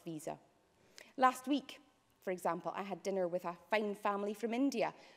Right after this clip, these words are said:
who have bought a wealth, brought a wealth of medical knowledge and experience to N H S Highland and whose son got five higher A's. We need them. A close friend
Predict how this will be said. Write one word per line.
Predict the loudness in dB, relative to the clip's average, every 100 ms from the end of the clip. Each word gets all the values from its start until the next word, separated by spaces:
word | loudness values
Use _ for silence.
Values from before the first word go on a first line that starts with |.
| 0
who | 2
have | 4
bought | 4 6
a | 4
wealth, | 2 4 2 -2 -12 -20 _ 0
brought | 2 2 0
a | 0
wealth | 4 2 0 -6
of | -4
medical | 0 0 -2 -2 0
knowledge | 4 4 4 -2 -6
and | -4 -4
experience | -4 -12 -4 -2 0 -2 -4 -8
to | -2
N | 0 0
H | -2 -4
S | -4 -2
Highland | -2 0 -2 -6 -12 -20 -8
and | -4 -4
whose | -6
son | -2 0 0 -2
got | -6 -8
five | -8 -6 -4 -6 -8
higher | -8 -6 -4 -2
A's. | -2 -4 -8 -18 _ -2
We | 2
need | 2 2
them. | 0 0 -4 -16 _ _ _ _ -4
A |
close | 0 0 0
friend | 0 2 2 0